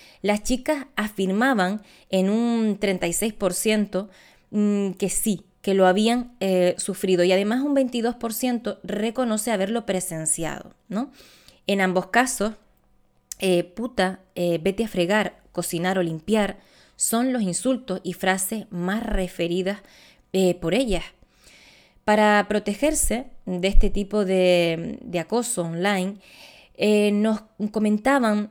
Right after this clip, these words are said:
eh, en un quince por ciento, que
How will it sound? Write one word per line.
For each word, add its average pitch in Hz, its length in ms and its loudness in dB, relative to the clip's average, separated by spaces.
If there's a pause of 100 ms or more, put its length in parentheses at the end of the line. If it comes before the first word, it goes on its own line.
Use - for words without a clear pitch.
(140)
eh, 165 880 -2
en 160 160 -8
un 208 140 2
quince 220 280 0
por 185 160 2
ciento, 220 480 -4 (540)
que 262 320 2